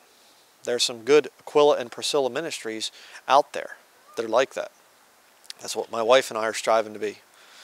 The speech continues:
We're striving to be a modern day Aquila and Priscilla. We both want to be servants of the Lord. I'm lacking in certain areas,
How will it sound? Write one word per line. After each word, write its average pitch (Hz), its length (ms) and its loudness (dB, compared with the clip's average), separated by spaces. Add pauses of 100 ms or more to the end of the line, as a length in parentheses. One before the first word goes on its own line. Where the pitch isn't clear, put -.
(320)
We're 123 100 -6
striving 120 400 4
to 113 60 -8
be 127 340 0 (400)
a 110 120 -8
modern 120 360 4
day 120 180 2
Aquila 123 400 0
and 107 160 -12
Priscilla. - 440 -6 (1300)
We 123 120 -4
both 131 300 4
want 127 140 0
to 120 60 -2
be 131 360 0 (120)
servants 131 460 2
of 117 80 -4
the 113 60 -8
Lord. 135 280 -2 (880)
I'm 147 240 6
lacking 151 420 4
in 131 120 -8
certain 139 320 0
areas, 120 560 2